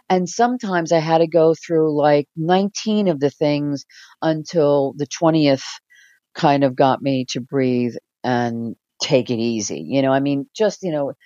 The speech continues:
getting outside, walking in the hallway, walking around the block,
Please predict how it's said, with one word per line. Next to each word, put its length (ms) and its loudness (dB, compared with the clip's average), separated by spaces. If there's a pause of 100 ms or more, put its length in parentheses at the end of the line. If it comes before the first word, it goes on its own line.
(180)
getting 320 2
outside, 720 0
walking 340 0
in 80 -4
the 80 -4
hallway, 480 4
walking 420 0
around 200 -4
the 80 -8
block, 460 4